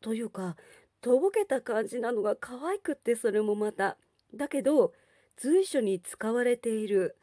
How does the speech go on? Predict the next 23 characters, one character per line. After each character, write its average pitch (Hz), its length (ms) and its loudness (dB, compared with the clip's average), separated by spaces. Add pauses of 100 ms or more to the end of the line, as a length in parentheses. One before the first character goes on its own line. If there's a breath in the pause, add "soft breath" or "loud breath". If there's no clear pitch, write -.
(580 soft breath)
効 269 300 -2
果 311 220 -2
音 208 180 -2
が 175 140 -6
ま 180 180 -6
た 190 220 -6 (380 soft breath)
刃 214 400 -2
の 190 80 0
よ 202 120 4
う 190 40 4
に 170 140 -2
鋭 226 560 0
い 170 160 -2 (540 soft breath)
書 196 100 -10
き 247 220 0
味 214 220 0
の 214 160 -4
も 208 180 0
の 196 160 4
ば 202 180 0
か - 160 0
り 170 160 -6
で、 185 280 2